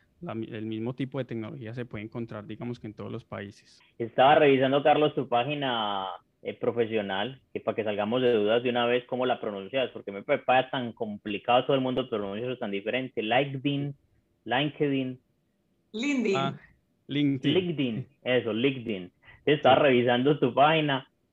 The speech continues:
Speaker 2: y me encontré que tienes experiencia laboral en Australia. Contanos de esas experiencias. Una de ellas también vi que habías trabajado en una iglesia.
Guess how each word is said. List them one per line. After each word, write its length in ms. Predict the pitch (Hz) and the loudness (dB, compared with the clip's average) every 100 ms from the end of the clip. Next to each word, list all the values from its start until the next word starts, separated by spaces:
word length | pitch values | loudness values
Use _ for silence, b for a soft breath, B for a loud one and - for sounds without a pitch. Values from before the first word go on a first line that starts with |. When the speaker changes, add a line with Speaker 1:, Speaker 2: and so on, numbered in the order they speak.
| _ _ | _ _
Speaker 2:
y 240 | 170 202 220 | -2 0 2
me 140 | 202 | 0
encontré 520 | 196 208 196 196 180 | 0 0 0 0 -2
que 120 | 180 | -2
tienes 360 | 156 135 147 151 - | -2 -2 -2 -4 -8
experiencia 640 | 131 - 135 131 120 151 | -14 -8 -6 -4 -2 2
laboral 260 | 135 113 | 2 2
en 120 | 135 139 | 0 -4
Australia. 600 | 117 - 160 113 98 - | -6 -2 0 0 -4 -8
Contanos 360 | 120 117 120 147 | -10 -6 -4 0
de 100 | 156 | 0
esas 120 | 143 | 0
experiencias. 800 | 131 - 120 117 151 156 156 139 | -2 -6 -8 -4 -4 -2 -2 -2
Una 240 | 123 143 | -4 -2
de 80 | 135 | -2
ellas 180 | 123 139 | -2 -4
también 220 | 131 110 | -8 -6
vi 120 | 135 | -4
que 80 | 139 | -2
habías 280 | 131 135 135 | 0 0 -2
trabajado 600 | 113 107 107 107 117 131 | -2 0 0 -2 0 -2
en 120 | 131 | -4
una 160 | 131 131 | -8 -10
iglesia. 720 | 123 139 147 147 135 131 | -6 -4 -4 -2 -2 -2